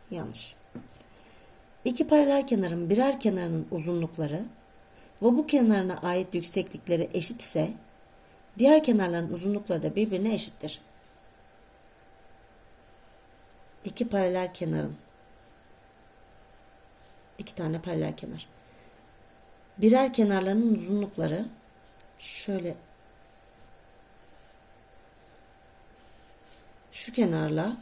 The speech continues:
şu kenar birbirine eşit olsun. Şöyle. Ve şu yükseklik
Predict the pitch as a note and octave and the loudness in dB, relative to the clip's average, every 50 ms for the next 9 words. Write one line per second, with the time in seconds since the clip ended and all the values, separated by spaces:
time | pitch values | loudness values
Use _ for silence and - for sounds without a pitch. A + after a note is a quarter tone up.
0 | - - - - - - - - - - A3+ A#3 G#3 F3 E3 D#3 D#3 D#3+ G3 G3+ | -16 -20 -20 -20 -20 -20 -12 -10 -8 -6 -2 -2 0 0 0 -2 -2 -2 -2 0
1 | F#3 G3 A3 A#3+ A3 A3 - - - D#3 C#3 - - - F3+ A#3+ - - - - | 2 2 2 2 2 0 -2 -2 -4 -2 6 6 6 6 6 -2 -8 -10 -18 -20
2 | - - - - - - - - - - - - - - - - - - - - | -20 -20 -20 -20 -20 -20 -20 -20 -20 -20 -20 -20 -20 -20 -20 -20 -20 -12 -10 -10
3 | - - D#3 C#3+ C#3+ C#3+ D3+ G3 A#3+ A#3 - - - - - - - - - - | -8 -6 -6 -8 -6 -8 -8 -8 -10 -10 -14 -20 -20 -20 -20 -20 -20 -20 -20 -20
4 | - - - - - - - - - - - - - - - - - - - - | -20 -20 -20 -20 -20 -20 -20 -20 -20 -20 -20 -20 -20 -20 -20 -20 -20 -18 -8 0
5 | A3 C4 C#4 C4+ C4 D4+ - - - - - - - - - - - - - - | 6 6 6 6 4 0 -8 -12 -20 -20 -20 -20 -20 -20 -20 -20 -10 -8 -6 -4
6 | C#4 C4+ C4 A#3 A#3 - - G#3 E3+ - - C#3+ - - - - - | -2 0 0 4 4 4 4 2 0 -2 -6 -8 -8 -10 -14 -14 -14